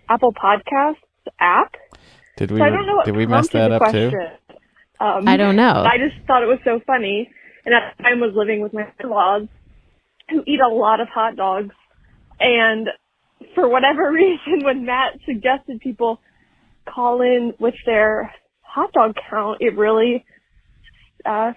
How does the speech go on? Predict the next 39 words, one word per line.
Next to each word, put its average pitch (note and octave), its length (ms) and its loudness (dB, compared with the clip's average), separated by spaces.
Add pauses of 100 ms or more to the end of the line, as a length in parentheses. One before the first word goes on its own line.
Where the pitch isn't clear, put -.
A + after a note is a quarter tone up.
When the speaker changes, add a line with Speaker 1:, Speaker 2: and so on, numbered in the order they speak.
Speaker 1:
spoke F#4+ 260 -2
to A#3+ 80 -10
me. G3 260 -10 (300)
So G3 240 2 (500)
I'm C#4+ 160 -2
sorry E4 640 2
I A#3+ 160 -2 (140)
started A3+ 400 -6
this A3 220 -4 (320)
phenomenon G#3 800 -6
on - 40 -6
Speaker 2:
Look, G#3 160 2
Speaker 1:
your A3 100 -4
podcast, - 200 -8
Speaker 2:
I - 80 -4
think - 140 0
it's G#3 140 6
a - 60 0
great - 200 2
Speaker 1:
but - 100 0
Speaker 2:
phenomenon. - 400 0
Speaker 1:
also F#3 240 -2 (500)
I C4+ 80 2
love C#4 240 0
to E4+ 80 -2
hear D#4+ 300 0
it, B3 160 0
and A#3+ 80 -4
I A#3+ 80 -2
love A3+ 320 -4
Matt's A3 400 -10
criteria A#3+ 640 -6
for A3+ 100 -8
what G#3+ 180 -4
is G#3+ 120 -8
a A3 40 -6
hot G#3+ 280 -6
dog. G3 440 -8
Speaker 2:
<laughs> - 40 -8